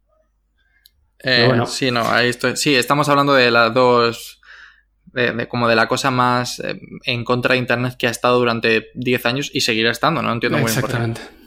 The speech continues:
Speaker 2: exactamente. ¿Y sabes qué es lo que más me asusta de toda esta nueva propuesta? Que la gente que
Speaker 1: Ok.
Speaker 2: la decide son dinosaurios. No tienen la más mínima idea de cómo funciona Internet.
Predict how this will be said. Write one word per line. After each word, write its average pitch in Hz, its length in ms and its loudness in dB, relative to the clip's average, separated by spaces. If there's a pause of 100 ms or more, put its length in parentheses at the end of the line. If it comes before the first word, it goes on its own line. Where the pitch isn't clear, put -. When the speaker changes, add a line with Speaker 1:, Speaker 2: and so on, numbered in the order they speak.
(320)
Speaker 2:
exactamente. 120 560 -6
¿Y 151 40 -2
sabes 190 200 0
qué 202 80 -2
es 175 80 4
lo 175 60 2
que 170 80 0
más 175 100 2
me 170 80 2
asusta 170 320 -2
de 160 80 4
toda 160 580 2
esta 135 400 2
nueva 139 200 2
propuesta? 165 600 -2 (440)
Que - 100 -4
la 127 80 -4
gente 180 260 -2
que 170 80 -2
Speaker 1:
Ok. 156 60 2
Speaker 2:
la 139 80 2
decide 170 600 0 (800)
son 190 220 -2
dinosaurios. 143 840 -2
No 185 140 0
tienen 190 460 2
la 175 80 4
más 185 200 2
mínima 196 260 4
idea 196 160 4
de 180 120 2
cómo 175 140 2
funciona 170 300 2
Internet. 165 460 0